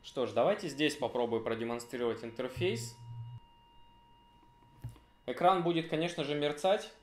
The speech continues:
В этом именно свойство Супер амоледа, потому что там немножечко другие частоты обновления. Они выше, чем у стандартных I P S и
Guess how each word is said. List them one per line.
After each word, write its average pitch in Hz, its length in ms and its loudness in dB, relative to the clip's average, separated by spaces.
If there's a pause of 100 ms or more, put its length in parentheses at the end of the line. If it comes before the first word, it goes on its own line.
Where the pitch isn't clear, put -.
В 123 60 -2
этом 123 420 0
именно 117 720 -2
свойство 131 680 -2
Супер 123 320 -4
амоледа, 127 440 2
потому 113 280 -4
что 117 140 -8
там 120 220 0
немножечко 117 480 -4
другие 127 360 -4
частоты 117 440 -4
обновления. 110 680 0 (480)
Они 131 220 0
выше, 127 320 -4
чем 101 380 -8 (240)
у 107 280 -6 (140)
стандартных 110 600 -4
I 110 120 -4
P 113 260 -6
S 135 240 -6
и 104 180 -8